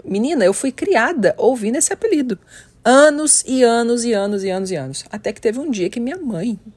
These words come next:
coisa que eu também não costumo ver, ficou brava com ele. <laughs> E disse, "Você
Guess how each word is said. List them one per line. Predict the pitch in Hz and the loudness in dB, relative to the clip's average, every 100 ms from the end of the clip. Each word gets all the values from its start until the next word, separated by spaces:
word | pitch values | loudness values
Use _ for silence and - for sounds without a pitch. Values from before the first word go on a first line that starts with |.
| _ _ _ | _ _ _
coisa | 196 196 196 | 2 2 0
que | |
eu | 190 | -6
também | 190 175 | -6 -4
não | 185 | -4
costumo | 240 262 - 190 185 | -4 -8 -6 -6 -4
ver, | 165 208 | -4 -6
ficou | - - - 240 381 320 | -10 -16 -2 0 0 0
brava | 175 151 190 170 160 170 190 | -2 2 4 6 6 4 -2
com | 254 370 494 | -2 -2 4
ele. | 226 175 165 - _ _ _ _ - | 4 4 -2 -12 _ _ _ _ -4
<laughs> | - - - - - | -2 -2 -6 -20 -2
E | 330 | 0
disse, | 220 202 269 | 2 0 -2
"Você | 240 294 339 - - 359 | 0 4 4 4 2 0